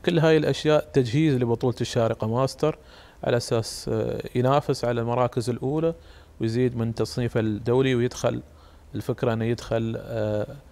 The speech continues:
التصنيف ألفين وسبعمية أفضل ثلاثين لاعب في العالم، وهذا اللي ساعين فيه. بالنسبة لباقي اللاعبين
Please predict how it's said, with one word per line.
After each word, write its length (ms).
التصنيف 460
ألفين 280
وسبعمية 520
أفضل 260
ثلاثين 600
لاعب 340
في 140
العالم، 480
وهذا 120
اللي 240
ساعين 300
فيه. 220
بالنسبة 340
لباقي 400
اللاعبين 480